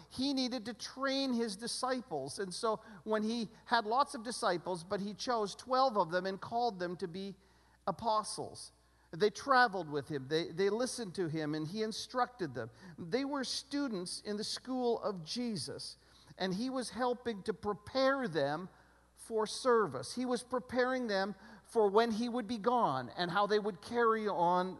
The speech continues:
the work of his ministry. So they traveled with him, they helped him, they heard him, they watched him, uh, they were with him night and day, they studied his life. They had private times of teaching and private times of explaining,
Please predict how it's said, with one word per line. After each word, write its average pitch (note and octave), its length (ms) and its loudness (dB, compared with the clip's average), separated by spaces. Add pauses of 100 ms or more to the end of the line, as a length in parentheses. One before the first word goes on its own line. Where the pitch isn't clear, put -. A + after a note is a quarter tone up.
the F3+ 80 0
work E3 520 -2
of D3 140 -2
his C#3 260 -6
ministry. C3 560 -6 (480)
So G#3+ 140 2
they E3+ 120 -2
traveled G3+ 520 4
with G3+ 160 -2
him, G3+ 200 0
they C3+ 140 -2
helped F#3+ 400 2
him, G#3 260 4 (200)
they D#3 100 2
heard A3+ 400 6
him, G#3+ 300 0 (180)
they C#3 100 -4
watched G3+ 540 2
him, G#3+ 300 2 (260)
uh, D#3 220 4
they G3 100 4
were F#3+ 160 4
with A3+ 260 4
him B3 220 -4
night A3 240 2
and G#3+ 140 -6
day, G#3+ 280 6
they F3 140 -4
studied A3+ 540 0
his G#3 220 2
life. G3+ 440 0 (720)
They G3 100 4
had F3 140 0
private A3 480 4
times G#3 340 -4
of G3 120 -6
teaching A3 500 -6
and D#3 120 -4
private G#3+ 400 4
times G3+ 360 -2
of E3 80 -6
explaining, G#3 800 -4